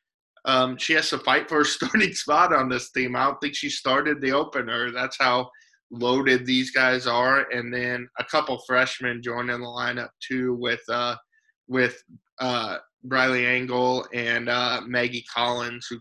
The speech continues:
Collins I know started a couple games last year, Malia's little sister, or not last year, last week.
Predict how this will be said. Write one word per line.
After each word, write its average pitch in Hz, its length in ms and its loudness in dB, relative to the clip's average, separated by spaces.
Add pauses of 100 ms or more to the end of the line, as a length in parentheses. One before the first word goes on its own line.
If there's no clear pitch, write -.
Collins 120 420 -2
I 117 80 -2
know 120 160 -6
started 117 680 -2
a - 720 -20
couple 120 260 -4
games 120 360 -2
last 113 340 -2
year, 117 140 -4
Malia's 117 460 -4
little 117 220 -6
sister, 117 760 -6
or 127 240 0
not 120 240 -4
last 120 320 -4
year, 120 160 -2
last 117 380 -8
week. 123 300 -2